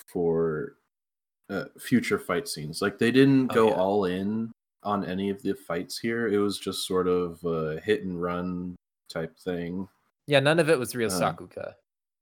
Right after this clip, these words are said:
Speaker 1: Right. And I'm, it, it does give me hope, though, that they'll, they're gonna have a full-on fight with some of these people.
Speaker 2: Yeah, when they bring on special
Speaker 1: And
Speaker 2: animators
Speaker 1: animate it.
Speaker 2: to do Sakuga scenes, it's gonna be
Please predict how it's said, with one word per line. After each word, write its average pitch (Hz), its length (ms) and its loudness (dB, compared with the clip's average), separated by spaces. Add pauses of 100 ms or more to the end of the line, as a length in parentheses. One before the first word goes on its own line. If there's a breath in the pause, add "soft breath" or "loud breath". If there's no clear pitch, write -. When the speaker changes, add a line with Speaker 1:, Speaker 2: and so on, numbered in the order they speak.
(1000)
Speaker 1:
Right. 110 340 2 (240)
And 110 160 -2
I'm, 104 320 -4 (460 loud breath)
it, 113 200 -2 (160)
it - 220 -4
does 117 280 6
give 104 240 0
me 98 160 0
hope, 90 380 -6
though, 78 480 -6 (120)
that - 280 -2
they'll, 98 360 2
they're 98 240 0
gonna 95 200 0
have 95 220 -2
a 87 80 0
full-on 110 680 4
fight 85 480 0
with 90 420 -6
some 87 200 -6
of 85 100 -6
these 85 200 -6
people. 87 680 -8 (840 loud breath)
Speaker 2:
Yeah, 113 180 8
when 120 180 2
they 120 120 8
bring 127 300 2
on 123 200 6
special - 380 2
Speaker 1:
And 104 200 2
Speaker 2:
animators 92 100 2
Speaker 1:
animate 113 220 4
it. 87 60 2
Speaker 2:
to 113 80 -6
do 104 200 -6
Sakuga 107 520 0
scenes, 127 460 -2
it's - 160 -8
gonna 104 220 0
be 95 260 -4